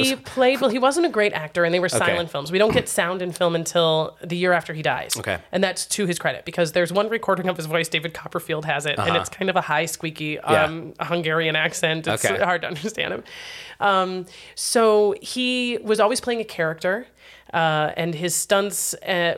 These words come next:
Speaker 2: kind of Buster Keaton-esque, his
Speaker 1: Gotcha.
Speaker 2: stunts and his sleight of hand and stuff would play into a plot and
Speaker 1: Yeah.
Speaker 2: play into a storyline.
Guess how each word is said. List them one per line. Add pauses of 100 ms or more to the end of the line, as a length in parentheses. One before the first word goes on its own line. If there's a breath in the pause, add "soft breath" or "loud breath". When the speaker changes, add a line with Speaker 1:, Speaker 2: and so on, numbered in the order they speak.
Speaker 2:
kind
of
Buster
Keaton-esque,
his
Speaker 1:
Gotcha.
Speaker 2:
stunts
and
his
sleight
of
hand
and
stuff
would
play
into
a
plot
and
Speaker 1:
Yeah.
Speaker 2:
play
into
a
storyline.